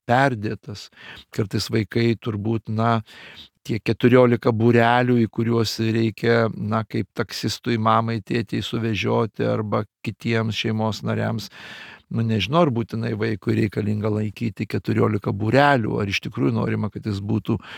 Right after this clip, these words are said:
na, pianistas, šoktų baletą, geriausias plaukikas, šachmatininkas, gimnastas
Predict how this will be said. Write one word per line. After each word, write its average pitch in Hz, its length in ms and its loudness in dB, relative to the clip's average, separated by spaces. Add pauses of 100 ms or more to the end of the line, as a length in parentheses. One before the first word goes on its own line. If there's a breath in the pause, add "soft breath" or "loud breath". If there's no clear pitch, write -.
(400 loud breath)
na, 110 240 2
pianistas, 117 800 2
šoktų 104 420 -2
baletą, 120 560 4
geriausias 107 600 0
plaukikas, 110 840 -2
šachmatininkas, 117 1300 -2 (560 loud breath)
gimnastas 113 1040 2